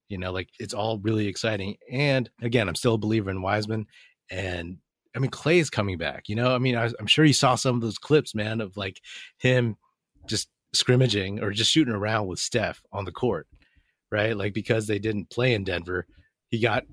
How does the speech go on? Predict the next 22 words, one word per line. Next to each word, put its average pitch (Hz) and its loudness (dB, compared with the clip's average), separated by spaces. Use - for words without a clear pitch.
a 107 -4
scrimmage 113 4
in 80 -6
with 101 -4
the, 87 -8
the 110 -6
regular 98 -2
guys. 90 -2
And 95 -2
he 95 -6
said 95 -4
he 95 -2
was 87 -4
tired, 127 2
but 95 -4
that's 107 -2
a, 98 -2
that's 95 -4
a 92 -8
huge 101 -2
thing. 95 -4
So, 87 -4